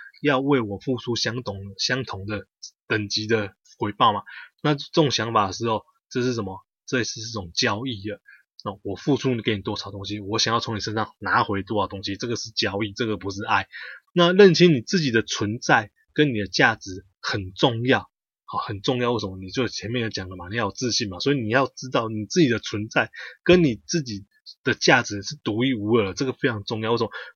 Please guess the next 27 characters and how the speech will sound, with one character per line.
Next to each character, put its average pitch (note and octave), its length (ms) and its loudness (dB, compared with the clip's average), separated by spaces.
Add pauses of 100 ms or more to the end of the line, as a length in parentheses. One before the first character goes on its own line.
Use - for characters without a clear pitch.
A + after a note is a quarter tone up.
我 C3 80 4
们 D#3 220 6
不 G#3+ 160 4
需 - 260 -2
要， D#3 160 4
我 G#2 40 0
们 G#2 140 -4
也 G2+ 80 -6 (140)
不 A3 140 6
能 A#2+ 280 4
够 A#2+ 460 6
依 C3 220 -2
赖 A2 260 2 (140)
对 B2+ 200 6
方 A2+ 400 0
如 A2 160 -2
何 G#2+ 200 -2
看 A2+ 200 -4
待 A2 140 0
自 G#2+ 140 -8
己。 B2 240 -6 (360)
啊， G#2+ 100 -4
我 G#2 40 -4
们 A2+ 140 -4
不 D#3+ 100 2
需 B2 220 -2
要， A2+ 200 2